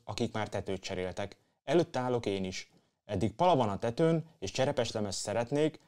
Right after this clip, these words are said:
de gondolkodom rajta, hogy nem szedem le a palát, hanem alatta hagyom a lemez alatt.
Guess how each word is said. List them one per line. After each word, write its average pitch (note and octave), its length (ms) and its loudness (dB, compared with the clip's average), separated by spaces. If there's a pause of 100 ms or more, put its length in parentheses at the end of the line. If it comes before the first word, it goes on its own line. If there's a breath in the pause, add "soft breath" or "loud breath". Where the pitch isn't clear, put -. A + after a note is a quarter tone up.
de G2+ 100 -4
gondolkodom C3+ 520 6
rajta, B2 240 0
hogy A#2 100 4
nem B2 160 4
szedem F#2+ 320 -2
le F#2 80 -2
a F#2 60 -2
palát, B2+ 480 -2
hanem G2+ 240 -4
alatta C3 300 0
hagyom A2+ 280 0
a A2 40 0
lemez F#2+ 260 -4
alatt. E2+ 400 -10